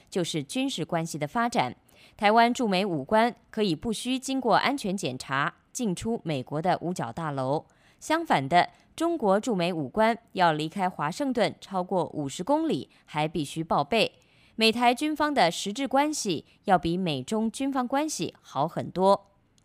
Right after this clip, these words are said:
台湾淡江大学战略研究所所长王高成则认为，国防部改变驻美武官头衔，未必就是受到中方或美方的压力，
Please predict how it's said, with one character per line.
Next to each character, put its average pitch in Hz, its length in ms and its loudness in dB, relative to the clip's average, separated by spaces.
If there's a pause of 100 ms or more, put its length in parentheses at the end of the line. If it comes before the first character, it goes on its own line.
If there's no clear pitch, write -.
(380)
台 254 120 2
湾 302 220 4
淡 339 180 2
江 285 160 -2
大 269 160 0
学 170 300 0
战 277 260 0
略 190 140 2
研 151 180 0
究 285 140 -2
所 151 220 -2
所 165 240 -2
长 131 260 0 (180)
王 165 220 2
高 302 220 0
成 165 280 -2
则 151 160 -4
认 147 220 -4
为， 131 300 -4 (400)
国 220 100 4
防 233 180 4
部 226 220 2
改 156 240 4
变 262 340 0
驻 262 160 -2
美 180 220 2
武 143 220 -4
官 262 260 0
头 165 220 -6
衔， 151 340 -2 (300)
未 339 180 0
必 247 180 -2
就 196 200 -4
是 170 120 -6
受 185 220 0
到 151 220 4
中 269 260 -4
方 254 260 0
或 185 280 -4
美 135 200 -6
方 190 220 -6
的 170 80 -2
压 233 240 0
力， 240 240 -4